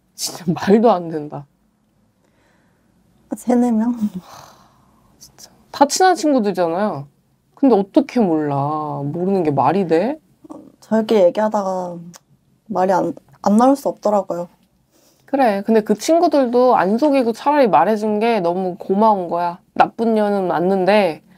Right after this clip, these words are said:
Speaker 1: 어, 더 당하지 말라고. 너가 너무 움푹 빠져 있으니까.
Speaker 2: 어, 다른 사람 만날 수 있을지 잘 모르겠네.
Speaker 1: 만날 수 있어. 너 가스라이팅 당한 거라고 했지?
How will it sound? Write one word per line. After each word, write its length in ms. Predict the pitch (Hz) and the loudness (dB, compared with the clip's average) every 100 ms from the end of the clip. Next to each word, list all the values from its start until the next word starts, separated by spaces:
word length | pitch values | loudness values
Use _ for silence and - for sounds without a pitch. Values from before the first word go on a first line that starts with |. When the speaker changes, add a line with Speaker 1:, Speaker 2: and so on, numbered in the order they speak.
| _ _ _ _ | _ _ _ _
Speaker 1:
어, 180 | 214 233 220 | 0 0 0
더 180 | 214 | 0
당하지 420 | 220 202 214 233 196 | 0 2 2 2 2
말라고. 720 | 160 185 208 190 175 156 - _ _ _ _ _ _ _ - | 2 4 2 2 -2 -4 -8 _ _ _ _ _ _ _ 0
너가 180 | 208 208 | 4 6
너무 200 | 214 220 202 | 4 4 2
움푹 300 | 226 247 - | 0 -2 2
빠져 260 | 254 294 | 2 4
있으니까. 720 | 240 208 202 180 - 156 147 - _ _ _ _ _ _ _ _ - | 0 -2 -8 -8 -6 -6 -6 -10 _ _ _ _ _ _ _ _ -10
Speaker 2:
어, 240 | 233 220 214 | -8 -8 -4
다른 220 | 233 247 | -2 0
사람 160 | 247 | 0
만날 260 | 202 208 247 | 0 0 0
수 120 | 247 | -2
있을지 260 | 208 - - | -10 -12 -14
잘 160 | - | -10
모르겠네. 600 | 214 190 214 220 208 180 190 | -8 -6 -6 -6 -6 -8 0
Speaker 1:
만날 300 | 175 202 226 | 4 4 2
수 140 | - | 0
있어. 500 | 156 139 - 151 147 - | -8 -8 -6 -6 -6 -8
너 100 | 170 | -2
가스라이팅 680 | - 226 247 240 208 190 175 | 0 0 -2 -2 -2 -4 -6
당한 300 | 160 175 180 | -2 0 0
거라고 240 | 165 175 | 0 0
했지? 480 | 240 - 233 240 214 | -2 -2 0 0 0